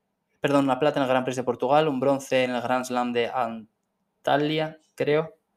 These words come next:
si no recuerdo mal. Mm,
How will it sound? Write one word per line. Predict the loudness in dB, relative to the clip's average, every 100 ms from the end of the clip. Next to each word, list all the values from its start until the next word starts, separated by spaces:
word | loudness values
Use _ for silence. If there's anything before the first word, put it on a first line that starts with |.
| _ _
si | -18 -14 -6
no | -4 0 0 0
recuerdo | -2 -2 -2 -2
mal. | -2 -4 -16 _ _ _ _ _ _ _ _ _
Mm, | -8 -4 -2 -2 -4 -6